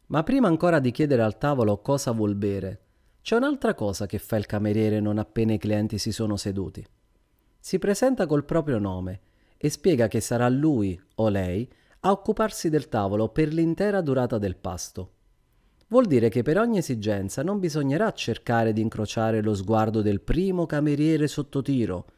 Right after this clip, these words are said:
operazione notoriamente complessa, bensì quello del proprio cameriere, che sarà sempre in zona, e spesso non sarà necessario far nulla,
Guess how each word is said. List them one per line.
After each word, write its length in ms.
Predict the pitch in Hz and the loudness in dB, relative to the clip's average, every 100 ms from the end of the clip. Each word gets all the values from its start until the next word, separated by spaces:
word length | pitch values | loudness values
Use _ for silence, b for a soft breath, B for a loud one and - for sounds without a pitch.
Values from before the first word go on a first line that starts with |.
| b b b | b b b
operazione 720 | - 123 123 120 - 151 131 - | -2 0 0 0 0 0 0 0
notoriamente 920 | 110 127 131 135 131 131 190 202 - 127 | 0 2 2 2 4 4 4 0 -2 2
complessa, 880 | 190 185 202 214 - - - - - - - - _ _ _ | 2 0 -2 -4 -4 -10 -10 -12 -14 -20 -20 -20 _ _ _
bensì 540 | - 123 123 220 240 b b b b - | -2 0 0 0 -2 b b b b 0
quello 220 | 247 226 | 4 6
del 200 | 233 226 | 4 2
proprio 340 | 277 269 247 | 2 2 2
cameriere, 680 | 226 202 135 107 95 95 101 - | 2 2 4 2 0 -4 -8 -6
che 120 | 185 | -4
sarà 240 | 226 233 | -2 -2
sempre 380 | 220 262 254 262 | 0 0 0 0
in 140 | 247 | 0
zona, 440 | 160 104 95 98 95 _ _ _ _ _ - | 0 0 -2 -6 -8 _ _ _ _ _ -4
e 120 | 147 | -4
spesso 420 | - 220 - 165 | 2 2 2 0
non 180 | 147 165 | 2 2
sarà 240 | 165 160 | 0 2
necessario 600 | 165 160 160 156 160 147 | 2 0 -2 -4 -2 0
far 240 | 120 117 113 | 0 0 2
nulla, 440 | 131 107 101 101 | 2 0 -2 -8